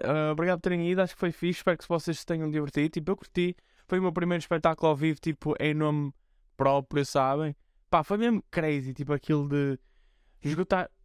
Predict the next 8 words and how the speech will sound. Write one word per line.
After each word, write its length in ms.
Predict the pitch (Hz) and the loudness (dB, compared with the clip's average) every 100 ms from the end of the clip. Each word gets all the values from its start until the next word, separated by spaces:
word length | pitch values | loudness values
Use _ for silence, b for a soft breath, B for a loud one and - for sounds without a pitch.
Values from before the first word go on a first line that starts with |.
| _ | _
pá, 180 | 170 147 | 0 0
o 220 | 143 170 | -2 -2
Porto 300 | 160 214 196 | 0 -2 -2
esgotou 340 | - 190 190 160 | -2 -2 0 -2
quatro 380 | 190 175 175 | -2 -2 0
datas 400 | 156 160 156 151 | 0 0 0 0
em 180 | 147 135 | 0 0
horas, 340 | 131 113 110 | 0 -2 -4